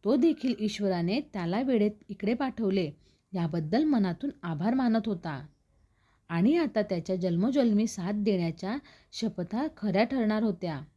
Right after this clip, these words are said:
नीती देखील स्वतःच्या डोळ्यातील पाणी पुसत चेहऱ्यावर हलके स्मितहास्य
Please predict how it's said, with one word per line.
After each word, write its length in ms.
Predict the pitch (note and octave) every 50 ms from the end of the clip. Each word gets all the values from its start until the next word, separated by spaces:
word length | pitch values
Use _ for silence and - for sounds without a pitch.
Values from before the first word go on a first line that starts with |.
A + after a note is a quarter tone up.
| _ _ _ _ _ _ _ _ _ _ _ _ _ _ _ _ _ _ _ _ -
नीती 360 | F#3+ F#3+ F3+ F3+ F3 F3+ D4
देखील 380 | D4 F4 D#4+ C4+ - - B3 A#3
स्वतःच्या 500 | A#3+ - G#3+ F3+ F3 F3 E3+ E3+ - G3+
डोळ्यातील 460 | G3 F#3+ F3+ E3+ E3 D#3+ - B3+ D4
पाणी 340 | D4 - G#3 E3+ D#3+ F#3 G#3
पुसत 440 | G#3 - A3 - A3+ G3+ - - -
चेहऱ्यावर 540 | G#3 G3 F#3 E3+ E3+ D#3+ D#3 E3+ G#3+ C#4+ D#4+ - - _ _ _ _ _ -
हलके 320 | G3 F#3+ F#3 F3 - D#4+ F4
स्मितहास्य 800 | - - A#3+ A3+ G#3+ - G3+ F#3 F3 F3 E3+ - - A3+ B3+